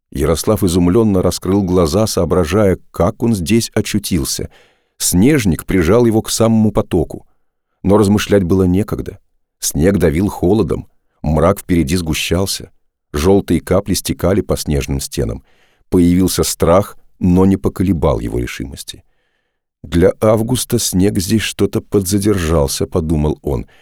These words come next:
продвигаясь вперёд в потёмках ледяного грота. "Что здесь, сужение и поворот, ставшие ловушкой для снега?" Что ж, зимой ветры нанесли в это сужение уйму снега.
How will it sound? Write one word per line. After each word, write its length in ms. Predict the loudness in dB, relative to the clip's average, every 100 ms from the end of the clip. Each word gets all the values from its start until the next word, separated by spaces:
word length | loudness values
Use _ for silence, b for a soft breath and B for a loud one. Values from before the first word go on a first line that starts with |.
| b
продвигаясь 640 | -6 -2 -2 0 0 -2
вперёд 380 | -4 -4 -2 -4
в 40 | -6
потёмках 600 | -8 -2 -2 0 -6 -8 b
ледяного 500 | -4 -2 0 0 -2
грота. 400 | -2 -4 -4 -10 -14 _ _ _ _ _ _
"Что 340 | -14 -6 2 2
здесь, 260 | 2 -2 -4
сужение 640 | -4 -2 2 2 4 2
и 20 |
поворот, 580 | 0 0 2 2 -2 -6 -20 _ _ _ _ _
ставшие 480 | -4 0 0 -2 0
ловушкой 480 | 0 0 -2 -6 -6
для 160 | -6
снега?" 400 | -4 -6 -6 -10 -16 _ _ _ _ _ _ _ _ _ _ _
Что 280 | -6 -2 -2
ж, 80 | -2
зимой 380 | 0 2 2
ветры 360 | 2 2 0 0
нанесли 600 | 0 0 -2 -4 -4 -4 b b
в 120 | -4 -2
это 140 | -2
сужение 500 | -2 -2 0 2 0
уйму 340 | 0 0 0
снега. 440 | -2 -2 -2 -4